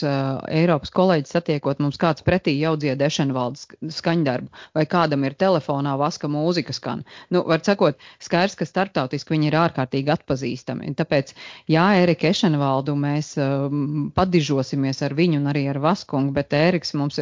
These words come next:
arī jau ir iesaistīts gan arī lielai, ā,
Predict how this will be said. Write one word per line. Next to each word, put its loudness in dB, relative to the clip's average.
arī 0
jau 0
ir -2
iesaistīts 0
gan 0
arī -2
lielai, 4
ā, 0